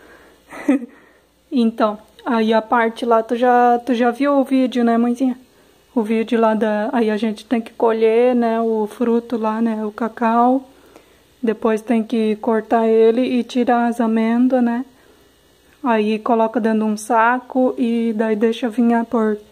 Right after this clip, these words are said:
três dias. Aí vai escorrendo, assim, um caldinho, assim, meu, muito bom, mãezinha, fala sério. <laughs> Muito gostoso o caldinho que vai escorrendo, assim.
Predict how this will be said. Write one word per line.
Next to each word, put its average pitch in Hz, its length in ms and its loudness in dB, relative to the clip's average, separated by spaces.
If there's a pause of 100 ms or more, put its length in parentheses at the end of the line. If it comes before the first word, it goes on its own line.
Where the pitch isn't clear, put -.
três 247 380 -2
dias. 233 500 -2 (1080)
Aí 214 240 2
vai 220 200 4
escorrendo, 240 580 0
assim, 226 280 -2
um 220 140 0
caldinho, 226 480 0
assim, 220 260 -4
meu, 214 260 -2 (100)
muito 233 420 0
bom, 254 220 2
mãezinha, 226 320 -2
fala 226 400 -2
sério. 233 360 -2 (600)
<laughs> 262 500 -8 (440)
Muito 240 340 -4
gostoso 254 500 0
o - 40 -12
caldinho 233 340 -2
que 233 100 -6
vai 220 160 -2
escorrendo, 220 580 -4
assim. 233 220 -8